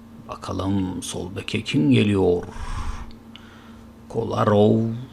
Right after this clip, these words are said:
çok etkili bir oyuncu değil. Biraz önce mesela bir tanesinden otuz milyon çıkarmıştık. Yani, e, biz bence bu sefer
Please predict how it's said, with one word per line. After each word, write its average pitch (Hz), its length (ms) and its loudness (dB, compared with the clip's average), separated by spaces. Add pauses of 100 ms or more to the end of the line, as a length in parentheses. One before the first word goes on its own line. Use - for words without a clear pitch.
(420)
çok - 240 -4
etkili 90 360 -8
bir 90 60 -2
oyuncu 87 460 -2
değil. 95 240 2
Biraz 85 240 0
önce 85 220 0
mesela 87 540 -2 (1000)
bir 120 100 0
tanesinden 95 540 0
otuz 123 280 4
milyon 107 380 10 (840)
çıkarmıştık. - 840 -6
Yani, 104 380 4 (1000)
e, 120 60 -4 (840)
biz 104 260 4
bence 110 600 6 (120)
bu 110 180 2
sefer - 680 0